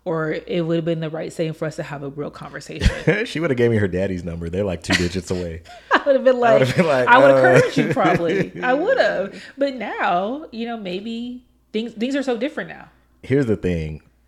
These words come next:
Speaker 2: Felicia shared with me when we were younger. She really wanted a love and basketball relationship, as did everybody.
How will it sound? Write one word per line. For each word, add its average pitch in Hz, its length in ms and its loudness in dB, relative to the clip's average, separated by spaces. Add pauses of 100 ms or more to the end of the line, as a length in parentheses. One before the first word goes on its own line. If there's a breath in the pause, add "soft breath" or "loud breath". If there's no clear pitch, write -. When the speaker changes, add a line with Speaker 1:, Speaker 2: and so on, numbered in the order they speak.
(160)
Speaker 2:
Felicia 107 560 0
shared 87 300 0
with 85 140 0
me 80 240 -4
when 78 180 -4
we 78 100 -2
were 80 80 0
younger. 73 360 -6
She 95 160 -4
really 95 280 2
wanted 98 260 -4
a 87 40 -2
love 85 180 -4
and 85 80 -4
basketball 85 380 -2
relationship, 80 640 -4
as 90 200 -2
did 82 120 -2
everybody. 78 640 -2